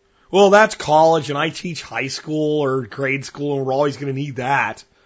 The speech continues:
Right? But your model is predicated on the belief that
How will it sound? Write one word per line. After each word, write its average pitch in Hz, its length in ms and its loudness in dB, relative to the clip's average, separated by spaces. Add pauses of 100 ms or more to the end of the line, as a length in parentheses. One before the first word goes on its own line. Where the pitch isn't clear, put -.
(600)
Right? 147 160 0
But 147 100 -6
your 175 220 4
model 151 680 2 (180)
is 143 160 -6
predicated 143 800 -2
on 127 200 -4
the 139 60 -6
belief 117 480 -6
that 101 360 -10